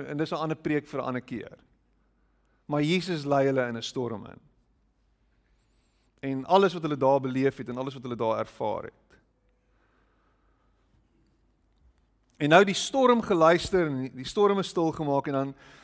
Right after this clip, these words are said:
in vers sesentwintig kom ons by ons storie. Ek gaan vir drie ure preek vandag.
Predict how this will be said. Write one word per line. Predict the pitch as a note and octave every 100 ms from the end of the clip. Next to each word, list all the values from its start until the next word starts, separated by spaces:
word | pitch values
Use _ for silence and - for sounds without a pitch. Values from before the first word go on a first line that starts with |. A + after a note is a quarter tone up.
| - -
in | E3
vers | D3+ G3 F3+ E3+
sesentwintig | - G#3+ G#3 F3 E3+ D#3
kom | - D3+
ons | C#3+
by | C3 A#2+ A#2 A2 A2+ - _ _ _ _
ons | - B2+
storie. | - C#3+ A#2 - - _
Ek | C#3 -
gaan | D3+
vir | -
drie | C#3 C#3 C#3
ure | C3
preek | B2+ B2 G#2+
vandag. | - G#2+ - -